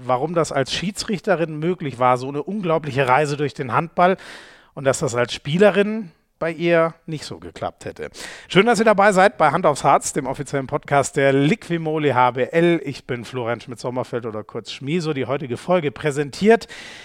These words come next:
die D K B schon ganz Jahr, lange Jahre an der Seite der H B L. Und, äh, wir haben ja schon wieder einen frisch gebackenen Spieler des Monats. Glückwunsch an Magnus Saugstrup und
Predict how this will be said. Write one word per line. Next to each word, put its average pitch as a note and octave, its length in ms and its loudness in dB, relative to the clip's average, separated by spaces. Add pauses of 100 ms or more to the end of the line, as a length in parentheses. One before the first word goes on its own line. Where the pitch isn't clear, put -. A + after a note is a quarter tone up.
(240)
die C3+ 100 2
D B2+ 160 6
K B2+ 160 2
B C3+ 300 6 (180)
schon G#2+ 240 -8
ganz B2 320 0
Jahr, A#2 380 4
lange D3+ 400 2
Jahre C3 580 4
an A#2+ 300 -4
der A#2 180 0
Seite A#2 400 2
der A2 340 2
H A2+ 180 4
B A2 260 -2
L. G3 360 8
Und, C#3+ 340 -8
äh, B2 280 2
wir A#2+ 80 2
haben C3+ 80 2
ja E3 80 -4
schon C#3 140 -8
wieder C3+ 120 -6
einen A2+ 80 -8
frisch - 200 -12
gebackenen B2 420 -4
Spieler D#3 320 -6
des B2 160 -8
Monats. D3+ 640 0
Glückwunsch G3 560 0
an F3+ 320 0 (480)
Magnus D#3 680 0 (260)
Saugstrup F#3+ 720 4
und G3+ 440 -6